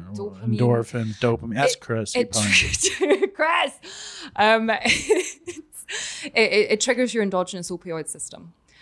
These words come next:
Speaker 1: I do know that much. So bulimia has that effect and cutting has that same effect. So, like, I, w-, I was a very, very typical, like, uh, I, I was just a razor blade girl. Like, and the, the first time I caught myself, like, I,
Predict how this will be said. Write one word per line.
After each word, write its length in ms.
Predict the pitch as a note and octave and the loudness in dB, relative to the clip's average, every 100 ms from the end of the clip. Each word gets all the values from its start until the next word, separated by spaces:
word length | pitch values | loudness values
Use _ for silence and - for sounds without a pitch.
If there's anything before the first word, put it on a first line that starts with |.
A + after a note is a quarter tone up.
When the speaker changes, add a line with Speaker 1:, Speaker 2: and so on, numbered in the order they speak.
| - - | -10 -2
Speaker 1:
I 120 | F3 | 0
do 120 | F3 | 0
know 140 | E3 | 0
that 140 | D3+ - | -2 -4
much. 340 | - - - - | -6 -6 -6 -6
So 340 | - G3+ F3+ | -2 0 0
bulimia 420 | E3+ F#3 G3 G3+ F3+ | 0 0 0 0 -2
has 140 | E3+ | -4
that 100 | E3 | -4
effect 240 | D3+ F3+ F3 | -4 -6 -8
and 100 | - | -10
cutting 380 | E3 - F3 | -10 -8 -10
has 180 | F3 E3+ | -10 -10
that 160 | F3+ - | -10 -10
same 140 | F3+ | -10
effect. 520 | F3+ G3 A#3 B3+ - | -6 -4 -4 -6 -10
So, 120 | - G3 | -2 2
like, 160 | F3+ | 4
I, 80 | F3 | 4
w-, 180 | F3 F3 | 2 2
I 140 | F3 | 2
was 160 | F#3 F3+ | 2 0
a 40 | |
very, 260 | F3 E3 D#3+ | -2 -2 -2
very 180 | D#3+ D#3 | -6 -12
typical, 480 | - - E3 D#3 | -16 -14 -8 -6
like, 360 | D3+ D3 D3 - | -4 -4 -4 -4
uh, 340 | D#3 D#3 D3 C#3 - _ | -2 0 0 -4 -8 _
I, 120 | E3+ | -2
I 100 | E3+ | 0
was 100 | F3 | -2
just 160 | E3+ E3+ | -4 -12
a 60 | D#3 | -12
razor 200 | D#3 F3 | -12 -6
blade 220 | F#3 F#3 | -6 -2
girl. 300 | F#3+ A3 A3+ _ | -2 -2 -4 _
Like, 400 | D#3+ D3+ D3 - - | -2 0 -2 -6 -2
and 480 | D#3+ D#3 D#3+ D#3+ - - - - | 0 0 -6 -10 -12 -16 -20 0
the, 100 | F#3+ | 0
the 100 | G3 | 0
first 300 | F#3+ A3 G#3+ | 0 0 0
time 180 | G#3+ F#3+ | -2 -2
I 60 | |
caught 180 | F3+ F#3 | -2 -4
myself, 500 | F3 F3 F3 E3 - E3 | -4 -4 -4 -4 -4 -2
like, 260 | D3+ - - | -2 -2 0
I, 480 | E3+ E3 D#3+ D3+ | 2 0 -2 -8